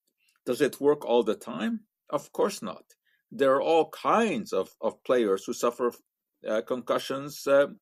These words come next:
every season, particularly in the N F L, where they vigorously butt heads, right? It happens. However, it would happen a lot more if they weren't wearing helmets.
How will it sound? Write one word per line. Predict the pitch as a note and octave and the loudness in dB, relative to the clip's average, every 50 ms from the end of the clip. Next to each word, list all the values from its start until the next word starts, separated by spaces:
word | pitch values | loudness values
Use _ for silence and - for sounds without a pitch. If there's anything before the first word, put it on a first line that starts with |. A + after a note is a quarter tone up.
| _ - | _ 0
every | C3+ D3+ D3+ F#3+ E3+ D#3 | 2 2 2 2 0 0
season, | C#3+ - - E3 A3+ A#3 - - - - _ _ _ _ _ _ _ _ _ _ _ | 0 -2 -2 -4 -4 -4 -6 -8 -12 -14 _ _ _ _ _ _ _ _ _ _ _
particularly | - A2 - - D3 - - C3+ C#3 C#3 C3+ C#3 C#3+ C#3+ B2+ | -4 -4 -2 -2 -4 -4 -2 -2 -2 0 -2 -2 -4 -4 -6
in | C#3+ C3+ C3 | -8 -6 -6
the | C3 C#3+ C#3+ D3 C#3+ C3+ - - | -4 -4 -2 -4 -4 -6 -8 -6
N | C3 B2+ C3 | -6 -4 -4
F | C3+ C3 - | -4 -6 -4
L, | - A3 - - - - _ _ _ _ _ _ _ | -2 -2 -2 -2 -6 -12 _ _ _ _ _ _ _
where | - G#2 G#2+ G#2+ | -2 -2 -2 0
they | F#2 A2 G#2+ G#2 G#2+ A2 A2 - _ _ _ | 0 0 0 0 0 -2 -4 -8 _ _ _
vigorously | - - - C3+ A2 A2+ A2+ A2 - - A#2 A#2+ A#2 | -6 -4 -4 0 0 0 0 0 -2 -4 -4 -4 -4
butt | F#2 - - A#2 A#2+ - - | -4 -2 -2 -2 -2 -2 -2
heads, | - D#3 G3 - - - - - - - _ _ _ _ - | -2 0 0 0 -2 -8 -12 -12 -12 -14 _ _ _ _ -12
right? | - G#2 B2+ F#3+ A3 - _ - _ _ _ _ _ _ - | -8 -6 -4 -4 -6 -6 _ -18 _ _ _ _ _ _ 0
It | D3+ D#3 F3 | 2 4 4
happens. | F3 G3 A#3 A#3 A#3+ - - - _ - - - - _ _ _ _ _ _ _ _ _ _ _ _ _ _ _ _ _ _ _ _ _ _ _ | 6 4 4 2 0 -6 -14 -16 _ -18 -18 -18 -20 _ _ _ _ _ _ _ _ _ _ _ _ _ _ _ _ _ _ _ _ _ _ _
However, | - B2 A#2 G#2 E2+ C#3+ F3 F3+ A2+ G2 E2+ - D#3 E3+ - _ _ _ _ _ _ _ _ - | -4 -4 -4 -2 0 -2 -2 0 -2 -4 -6 -6 -8 -10 -12 _ _ _ _ _ _ _ _ -2
it | D#3 D#3 D#3 | -2 0 0
would | D#3+ D#3 - | 0 -2 -2
happen | - - F3+ G#3 A3 F#3+ - F3 D#3 D3+ | 0 0 2 2 2 4 4 2 4 4
a | D3 D3 | 4 4
lot | D#3 E3+ F#3 F3 D3 - - | 4 4 4 4 2 2 -2
more | G#2+ A#2 E3 A3 A3+ F3+ C3+ D3+ | -2 0 2 4 4 6 6 6
if | E3 D#3 - | 6 4 2
they | D3+ D3 | 0 0
weren't | C#3 C#3+ D#3+ E3 D#3+ D3 | 0 0 -2 -4 -4 -2
wearing | C#3+ D#3 D#3+ E3 E3 D#3 D3+ | 2 4 4 4 4 0 0
helmets. | D#3 E3+ G3+ A#3 G#3+ E3 - - - - - - - | 0 0 0 0 -2 -4 -6 -10 -14 -18 -18 -18 -20